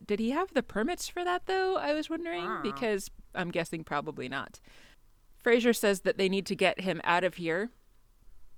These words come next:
Speaker 1: as soon as possible if they're going to save him from his internal bleeding injuries.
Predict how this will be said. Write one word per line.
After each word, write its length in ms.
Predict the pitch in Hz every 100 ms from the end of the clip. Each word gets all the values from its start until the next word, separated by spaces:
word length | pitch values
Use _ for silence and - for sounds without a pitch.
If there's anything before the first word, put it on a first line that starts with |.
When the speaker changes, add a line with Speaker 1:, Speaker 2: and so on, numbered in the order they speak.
| - - - -
Speaker 1:
as 180 | 196 185
soon 200 | - 196
as 100 | 160
possible 500 | - 180 190 156 165
if 160 | - -
they're 140 | 156
going 180 | 156 143
to 60 | 160
save 260 | 311 392
him 220 | 208 160 -
from 220 | 165 151
his 380 | 156 143 - - -
internal 460 | 175 160 160 147 147
bleeding 540 | 156 151 147 147 160 - - - - - - -
injuries. 600 | 185 165 156 151 196 285